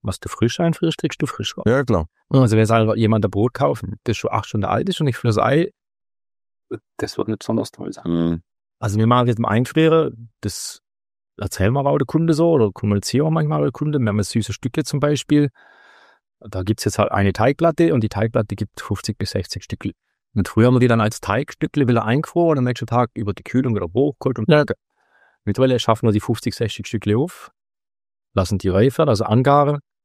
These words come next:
Speaker 1: und backen die alle am gleichen Tag noch und frieren sie dann ein, aber noch lauwarm. Die dampfen nur kurz aus und dann sind sie
Speaker 3: Aha.
Speaker 1: eingefroren.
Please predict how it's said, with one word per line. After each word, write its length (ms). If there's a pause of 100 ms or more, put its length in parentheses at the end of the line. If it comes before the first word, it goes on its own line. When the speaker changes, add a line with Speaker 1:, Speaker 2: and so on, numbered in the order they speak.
(100)
Speaker 1:
und 200
backen 300
die 100
alle 220
am 100
gleichen 300
Tag 300
noch 260 (880)
und 140
frieren 240
sie 100
dann 240
ein, 380
aber 160
noch 160
lauwarm. 420
Die 100
dampfen 300
nur 140
kurz 200
aus 220
und 100
dann 140
sind 100
sie 60
Speaker 3:
Aha. 80
Speaker 1:
eingefroren. 340